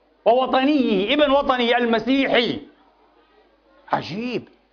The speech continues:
ثم يقول: "الحمد لله، ها؟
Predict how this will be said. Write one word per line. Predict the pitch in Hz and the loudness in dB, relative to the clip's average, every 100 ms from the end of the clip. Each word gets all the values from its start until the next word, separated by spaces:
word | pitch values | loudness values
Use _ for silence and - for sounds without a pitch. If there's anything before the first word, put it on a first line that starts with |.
| - - | -20 -4
ثم | 254 220 | 0 2
يقول: | 208 214 214 | 2 2 0
"الحمد | 196 - 247 226 | 0 0 0 0
لله، | 220 214 196 202 220 214 202 175 139 - - _ _ _ _ _ - | 0 0 2 2 2 2 0 0 -2 -10 -20 _ _ _ _ _ -2
ها؟ | 247 233 | -2 -4